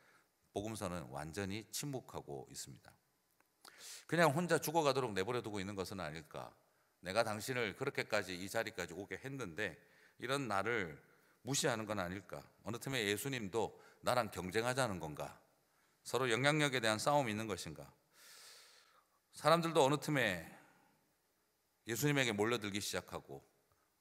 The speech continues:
그리고 심지어 내 제자들조차 나를 떠나 예수의 제자가 되고 있는 이런 상황에 외롭고 섭섭하고 그리고 저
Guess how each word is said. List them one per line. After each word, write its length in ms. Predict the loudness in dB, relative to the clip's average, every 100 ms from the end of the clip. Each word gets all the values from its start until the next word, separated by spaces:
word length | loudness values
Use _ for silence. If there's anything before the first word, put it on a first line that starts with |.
| -8
그리고 460 | -4 0 0 -2 -8 -18 -10
심지어 360 | -8 0 2
내 140 | 2 0
제자들조차 840 | 2 2 2 2 -2 0 0 2
나를 320 | 4 2 2
떠나 400 | 0 2 0 -2 -18 -20 _ _ -2
예수의 420 | 0 0 2 0
제자가 380 | 0 0 2 0
되고 280 | 0 0 -2
있는 320 | -2 -4 -4
이런 260 | -4 -4
상황에 560 | -6 -8 -6 -8 -10 -12 -16 _ _ -14 -14 -6
외롭고 640 | 0 2 2 -2 -2 -2 -6 -20 _ -16
섭섭하고 1080 | -12 -8 -6 -2 -2 -2 -4 -10 -14 -16 _ _ _ _ _ _ _ -10
그리고 260 | -4 -4
저 340 | 2 2 2